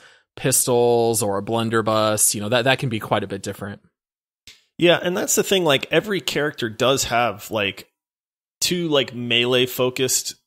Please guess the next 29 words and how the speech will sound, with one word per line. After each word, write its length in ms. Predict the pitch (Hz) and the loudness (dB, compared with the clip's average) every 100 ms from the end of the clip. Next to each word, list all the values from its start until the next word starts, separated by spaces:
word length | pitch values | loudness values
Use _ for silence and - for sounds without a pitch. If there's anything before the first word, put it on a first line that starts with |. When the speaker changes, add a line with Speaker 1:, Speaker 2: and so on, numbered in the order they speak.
| _ - | _ -6
Speaker 2:
uh, 520 | 113 104 104 98 95 _ - | -4 -2 -2 -4 -8 _ -8
like, 260 | 117 98 - | -8 -8 -6
skill 340 | - - 147 139 | -2 0 0 0
trees, 420 | - 151 147 143 | -2 0 0 0
and 100 | 123 | -2
then 100 | 117 | -2
they 140 | 110 | -4
have, 260 | 101 113 104 | -2 -4 -2
like, 200 | 107 101 | -4 -6
a 40 | |
ranged 600 | 95 104 110 120 143 - | -8 -4 -4 -4 -6 -6
skill 340 | - - 170 165 | -6 -4 -4 -4
tree. 380 | - 190 202 - _ _ _ _ _ - | -4 -4 -6 -12 _ _ _ _ _ -2
And 380 | 135 120 117 113 | 0 2 0 -4
the 160 | 120 170 | 0 2
only 200 | 320 302 | 2 0
issue 300 | 262 214 175 | 0 2 2
is, 200 | 185 131 | 2 0
like, 140 | 123 - | -2 -4
I 60 | 185 | -4
don't 160 | 277 | -2
think, 240 | 233 180 - | -2 -2 -4
like, 220 | 139 127 | -4 -4
I 140 | - 190 | -2 -4
play 520 | 196 190 160 143 120 | -2 -2 0 -2 -6
Saltzpyre, 960 | - - 151 156 - 104 101 107 110 - | -2 0 0 0 -4 -4 -4 -6 -8 -12
which 300 | - 131 - | -8 -6 -4
is 260 | 120 113 - | -4 -4 -6
the, 300 | 113 104 104 | -4 -6 -8